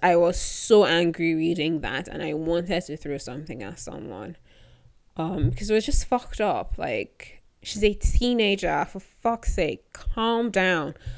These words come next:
And there are ways of, of, like, convincing someone to do something. Like, I know teenagers are difficult. Like, I used to have teenage sisters. They're,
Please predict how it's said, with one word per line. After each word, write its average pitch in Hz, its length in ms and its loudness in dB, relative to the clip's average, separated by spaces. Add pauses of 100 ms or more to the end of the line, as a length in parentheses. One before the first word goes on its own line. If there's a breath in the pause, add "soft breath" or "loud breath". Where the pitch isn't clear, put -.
(120 loud breath)
And 202 200 0
there 190 280 6
are - 160 -6
ways 214 960 6
of, 156 760 2 (1900)
of, 185 160 2
like, 143 520 2
convincing 180 640 0
someone 151 460 -4
to - 120 -12
do 156 160 -8
something. 151 440 -6
Like, 165 140 2
I 196 120 4
know 214 240 4
teenagers 202 500 2
are 156 200 0 (100)
difficult. 151 560 0
Like, 131 160 -6 (340)
I 170 60 0
used 165 320 -2
to 165 80 -2
have 165 220 -2
teenage 156 320 -2
sisters. - 420 -8
They're, 156 280 -6